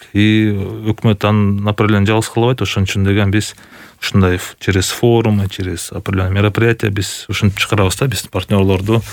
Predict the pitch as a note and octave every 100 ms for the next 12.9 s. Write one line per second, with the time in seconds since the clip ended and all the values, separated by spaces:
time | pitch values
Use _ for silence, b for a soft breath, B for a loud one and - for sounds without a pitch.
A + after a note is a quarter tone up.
0 | B - F2+ F#2 G#2 G#2+ G#2+ - B2+ -
1 | F#2 A#2 B2+ - F#2 - F#2 - - G#2+
2 | - A2 G2+ G2+ - G#2 F#2+ F2+ - A#2
3 | C3 - - G2+ G2 G2+ F#2 F2 E2+ F2
4 | E2+ - - - A2 A#2 C#3 C3+ E3+ C#3+
5 | G#2+ _ _ _ A2+ G2+ G2+ - F#2+ G2
6 | G2 G#2 G#2+ G2+ F#2 G#2+ G#2+ F#2 G2 F2+
7 | E2 E2 E2+ _ F#2+ G2 - G#2 G#2 G2+
8 | A2 G#2 - G#2+ G#2+ G2 F#2+ A2+ - -
9 | G2+ F#2+ F2+ F2+ F#2 F#2+ G2+ G#2 G#2 -
10 | - A2+ G#2 G#2 G#2+ A#2 A2+ G#2 G#2+ A#2
11 | A2+ - C3+ D3 - _ _ - G#2+ G#2
12 | F#2+ G2+ G#2 G2+ - B2+ G#2 A2